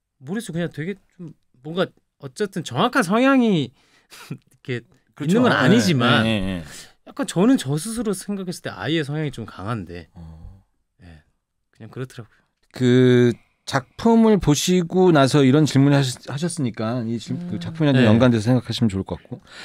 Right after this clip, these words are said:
Speaker 2: 너무 늦었다고 생각했던 적, 그래서 혹시 겁이 났던 적이 있으신가요?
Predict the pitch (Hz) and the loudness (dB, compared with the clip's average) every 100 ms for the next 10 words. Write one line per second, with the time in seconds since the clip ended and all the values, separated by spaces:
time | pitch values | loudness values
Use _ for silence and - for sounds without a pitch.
0 | - - - 120 147 202 135 196 - 180 | -18 -18 -8 2 6 6 4 4 4 4
1 | 180 185 175 - 160 139 185 196 _ - | 4 4 2 -2 0 4 2 0 _ -2
2 | 139 143 127 - - 113 139 180 - 151 | 2 0 0 -6 -4 0 2 2 2 0
3 | 131 120 127 95 - 92 92 85 87 135 | 0 0 -2 -2 -6 -8 -8 -8 -6 -8
4 | 190 | -10